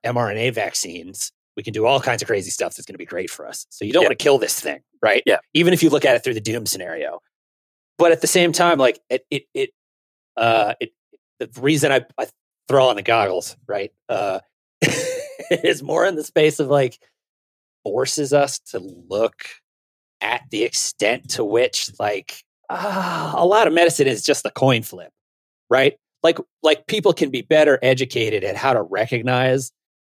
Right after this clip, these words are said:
Speaker 1: what's happening. But you have to, like, let's, let's take it away from medicine, which is, like, emotional and visceral. Driving. We humans are not good at driving. And people die in accidents constantly. And we just go, "Well, it was an accident,"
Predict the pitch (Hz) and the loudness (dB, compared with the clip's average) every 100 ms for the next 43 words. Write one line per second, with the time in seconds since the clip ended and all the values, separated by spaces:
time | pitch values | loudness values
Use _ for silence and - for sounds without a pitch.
0 | - 107 - 92 107 151 143 175 _ _ | -8 -8 -4 -6 -4 -2 -2 -4 _ _
1 | _ _ _ _ - 147 139 _ 143 160 | _ _ _ _ 0 2 0 _ -2 -2
2 | 160 - 156 151 175 - 190 - 196 160 | -2 0 0 2 0 0 -6 2 4 6
3 | 160 120 113 131 - 147 113 117 113 110 | 4 2 0 2 2 0 0 -4 -2 -4
4 | _ _ _ _ - 117 113 131 127 107 | _ _ _ _ -2 0 0 2 2 2
5 | 107 113 151 156 170 _ _ _ _ _ | -2 0 4 4 2 _ _ _ _ _
6 | _ _ - 127 131 98 80 _ _ _ | _ _ 0 2 4 2 -2 _ _ _
7 | - 143 208 - - 285 226 131 117 135 | -2 0 0 -2 0 4 4 4 2 0
8 | 156 - - 135 123 - 95 90 76 71 | 0 -2 2 4 4 0 0 0 -2 -10
9 | _ _ _ _ - 170 269 285 143 - | _ _ _ _ -4 0 4 2 2 -2
10 | 143 165 180 147 127 135 - 135 120 - | 2 4 4 4 4 2 2 0 0 -2
11 | - 127 127 - 107 98 95 98 110 - | -6 -2 -2 -2 -8 -10 -8 -4 -2 2
12 | 120 104 151 143 143 147 180 202 - 147 | 2 4 4 6 4 4 2 0 2 2